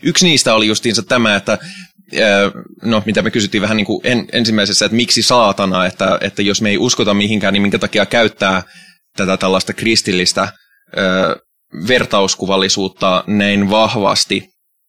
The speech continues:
niin, niin siinä oli, ö, siinä oli mun mielestä hyvin ilmaistu tämä, että, että, että satanismi ei, loppujen lopuksi fundamentaalisesti se ei ole niin kuin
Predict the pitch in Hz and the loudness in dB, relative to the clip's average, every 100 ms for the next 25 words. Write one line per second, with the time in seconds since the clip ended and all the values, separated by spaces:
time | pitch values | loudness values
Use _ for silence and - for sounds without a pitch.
0 | _ _ _ _ - 101 104 104 104 104 | _ _ _ _ -6 0 2 2 2 0
1 | - 92 107 101 123 113 107 104 101 104 | 0 -2 0 0 0 0 0 0 0 0
2 | - _ - _ _ - 113 - - - | -4 _ -20 _ _ -6 -4 -4 -6 -4
3 | 151 151 139 127 123 120 135 147 131 110 | 0 2 4 2 2 0 -2 0 2 2
4 | - 120 107 - 110 - 110 104 101 - | 2 0 0 -2 -4 -2 0 0 -2 -4
5 | - 95 98 - - 98 104 95 - _ | -2 0 0 -2 -8 -6 -2 -2 -4 _
6 | _ - - - 101 107 - - 165 220 | _ -20 -14 -8 -4 -4 -4 -2 0 2
7 | 165 131 120 117 117 113 - - 95 87 | 2 2 0 2 2 0 -4 -20 -20 -20
8 | _ _ _ _ _ 139 202 208 160 117 | _ _ _ _ _ 0 2 4 4 2
9 | 104 - 143 151 117 107 101 104 101 101 | 0 0 2 2 4 2 2 0 0 0
10 | 107 - 104 107 104 104 104 98 98 95 | 0 2 2 2 0 0 0 2 2 0
11 | 101 101 98 | 0 0 0